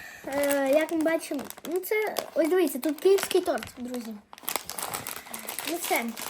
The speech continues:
я дуже хочу його вже спробувати. Дивіться, на упаковці було показано, друзі, те, що тут буде як,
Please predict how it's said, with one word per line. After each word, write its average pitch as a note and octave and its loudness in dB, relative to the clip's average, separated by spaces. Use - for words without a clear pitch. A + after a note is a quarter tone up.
я D4+ 2
дуже C#4+ -2
хочу C#4+ -2
його C4 -2
вже B3+ -6
спробувати. F4 0
Дивіться, D#4+ 2
на C4+ -4
упаковці D#4+ -2
було D4 -2
показано, E4+ 0
друзі, B3 -2
те, D4+ 0
що D#4 -4
тут D#4 -2
буде C#4+ 2
як, C4+ 2